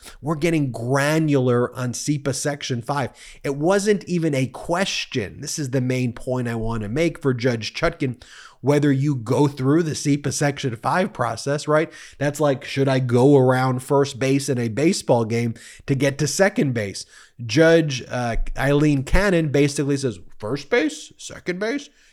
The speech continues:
Is this even baseball?" You know, <laughs> if you're in a baseball game and Judge Chutkan's like, "Of course, you go to first base, second base, third base, you go around." Here, Trump is saying Trump's unopposed motion for extension of time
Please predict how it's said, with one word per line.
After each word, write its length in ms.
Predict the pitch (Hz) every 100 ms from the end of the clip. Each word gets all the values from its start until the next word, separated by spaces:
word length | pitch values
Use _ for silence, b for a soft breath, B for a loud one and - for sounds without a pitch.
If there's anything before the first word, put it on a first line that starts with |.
| -
Is 160 | 120
this 240 | 123 123 120
even 260 | 113 104
baseball?" 720 | 87 104 131 - 233 247 247 b b -
You 120 | 139
know, 140 | 135
<laughs> 120 | 165 156
if 160 | 131
you're 140 | 151 147
in 60 |
a 40 | 143
baseball 480 | 139 151 - 139 127
game 300 | 131 135 135 B B
and 260 | - 147 139
Judge 520 | 117 147 143 143 127
Chutkan's 500 | - 220 220 170 151
like, 200 | 151 160
"Of 120 | 202
course, 320 | - 233 165 110
you 60 |
go 60 | 120
to 80 | 104
first 220 | 123 -
base, 180 | 190 196
second 220 | 147 156
base, 160 | 165
third 200 | 160 156
base, 180 | 160 160
you 80 | 160
go 160 | 147 147
around." 260 | 160 135 B B B
Here, 320 | - 196 202
Trump 460 | 190 - 180 175 175
is 200 | 151 -
saying 440 | 131 151 143 135 B B -
Trump's 360 | 175 190 196 -
unopposed 680 | 151 208 214 202 196 165
motion 380 | 156 160 156 165
for 240 | 147 139 131
extension 640 | 135 - 175 175 185 170
of 120 | 151
time 320 | 160 139 139